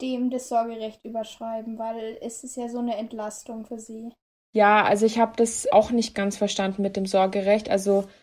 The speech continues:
Speaker 2: ich glaub, das gilt vor allem für viele Kinder, die halt auch keine Familien haben.
Speaker 1: Also so Waisenkinder oder so
Speaker 2: Ja.
Speaker 1: ausgesetzt. Mhm, okay,
Speaker 2: Ja.
Speaker 1: ja. Weil ich war grad schon so, so einfach ist es doch gar nicht, dass man
Speaker 2: Ja.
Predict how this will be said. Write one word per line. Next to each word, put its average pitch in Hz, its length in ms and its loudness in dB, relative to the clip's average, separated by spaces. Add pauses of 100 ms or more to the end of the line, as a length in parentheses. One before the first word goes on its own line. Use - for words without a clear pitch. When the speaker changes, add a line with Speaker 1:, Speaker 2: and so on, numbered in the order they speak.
(140)
Speaker 2:
ich 202 140 -4
glaub, 208 300 8
das - 380 -2
gilt 208 280 8
vor - 220 4
allem 208 260 6
für 202 460 6
viele 143 340 2
Kinder, 98 400 2
die 196 220 -2
halt 190 420 2 (140)
auch 190 460 8
keine 196 300 4
Familien 190 680 2
haben. 170 560 -2 (520)
Speaker 1:
Also 247 400 -4 (100)
so 233 240 -10
Waisenkinder 233 840 -4
oder 214 180 -6
so - 160 -8
Speaker 2:
Ja. 190 460 4
Speaker 1:
ausgesetzt. 226 720 -12
Mhm, 226 340 -10
okay, 214 400 -12
Speaker 2:
Ja. - 0 -
Speaker 1:
ja. 185 160 2
Weil 233 140 -2
ich 226 120 -12
war 254 200 -2
grad 247 200 -4
schon 233 220 -6
so, 226 100 -10
so 220 160 -8
einfach 233 300 -8
ist - 200 -16
es - 100 -20
doch 214 160 -10
gar 226 160 -8
nicht, 220 160 -14
dass 220 180 -10
man 226 260 -8
Speaker 2:
Ja. 196 260 0